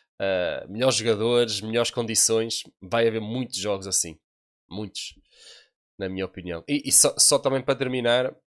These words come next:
ah, o, o jogo do Famalicão teve sessenta e três, mas depois o terceiro jogo já não teve sessenta minutos de tempo útil.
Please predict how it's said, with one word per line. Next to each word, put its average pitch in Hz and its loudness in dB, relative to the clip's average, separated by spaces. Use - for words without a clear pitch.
ah, 107 -2
o, 113 -4
o - -4
jogo 120 -2
do 127 -4
Famalicão 120 0
teve 120 -2
sessenta 117 2
e 117 -4
três, 117 -2
mas 123 -2
depois 123 -2
o 123 -10
terceiro 120 0
jogo 113 -2
já 123 2
não 120 0
teve 120 0
sessenta 113 4
minutos 101 -6
de 98 -14
tempo 101 -8
útil. 87 -12